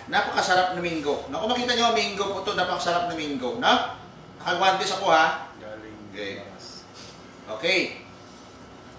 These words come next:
Speaker 1: Okay. Ayan. So, pwede lagyan po ho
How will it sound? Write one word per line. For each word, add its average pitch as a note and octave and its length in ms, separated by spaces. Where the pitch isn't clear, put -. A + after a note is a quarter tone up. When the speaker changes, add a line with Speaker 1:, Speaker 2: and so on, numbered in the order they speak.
Speaker 1:
Okay. G3 280
Ayan. B2 360
So, A3 120
pwede C4+ 400
lagyan C4 400
po A3+ 80
ho B3 80